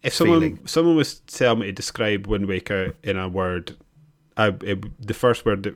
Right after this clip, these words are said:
Speaker 1: always jumps in my head is joy. And
Speaker 2: Mm.
Speaker 1: I think there's something to be said for that, and I think that's, that's what Ninten-, that when Nintendo do a lot of things wrong, but when Nintendo are at their best, that is what they do best,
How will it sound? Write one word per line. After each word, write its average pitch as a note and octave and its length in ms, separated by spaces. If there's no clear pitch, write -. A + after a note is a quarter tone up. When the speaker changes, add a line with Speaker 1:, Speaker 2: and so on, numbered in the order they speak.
Speaker 1:
always G#2+ 280
jumps - 320
in G2+ 100
my F#2 100
head F2+ 220
is F#2 160
joy. F2 420
And G2+ 400
Speaker 2:
Mm. G2 260
Speaker 1:
I A2 60
think C#3+ 140
there's B2+ 120
something A#2+ 240
to G#2+ 40
be G#2 80
said A2 240
for B2+ 140
that, C3+ 340
and G#2+ 320
I G2+ 60
think B2 160
that's, G#2+ 360
that's A#2+ 520
what B2 160
Ninten-, A2 560
that A#2+ 180
when A#2+ 140
Nintendo B2+ 460
do B2 120
a - 20
lot A2+ 160
of F2+ 60
things G2+ 260
wrong, F#2+ 260
but G2 180
when G2+ 180
Nintendo A2+ 580
are G#2 40
at G2 100
their F2+ 120
best, F#2+ 420
that F#2 180
is G2 180
what F#2+ 200
they G2 100
do F#2+ 160
best, F#2 460